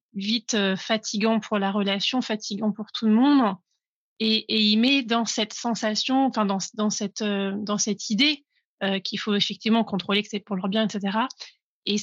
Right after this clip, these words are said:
et ça, s-, après, cette idée-là, d'ailleurs, qui peut venir d'ailleurs que de l'éducation, elle se répand partout. Et tu vois, tu parlais tout à l'heure... Euh,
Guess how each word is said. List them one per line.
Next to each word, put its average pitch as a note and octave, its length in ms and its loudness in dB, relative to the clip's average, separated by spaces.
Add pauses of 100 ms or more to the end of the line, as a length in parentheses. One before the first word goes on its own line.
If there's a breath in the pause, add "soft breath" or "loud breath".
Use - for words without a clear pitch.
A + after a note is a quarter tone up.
et G#3+ 100 0
ça, A3+ 160 -2
s-, - 280 -2
après, A3 360 0
cette A3 260 -4
idée-là, A#3 720 2 (160)
d'ailleurs, G3 320 0
qui - 100 -6
peut G#3+ 140 -2
venir G#3 240 4
d'ailleurs F#3+ 340 0
que G3+ 120 -4
de F#3 60 -2
l'éducation, G3+ 540 -2
elle A#3 120 2
se - 140 -2
répand G#3+ 380 0
partout. G#3+ 600 -2
Et G#3 160 -2
tu A3 160 -6
vois, B3+ 140 0
tu B3+ 140 -6
parlais G#3+ 360 0
tout - 160 -12
à A3 100 2
l'heure... A3 280 2
Euh, G3+ 260 2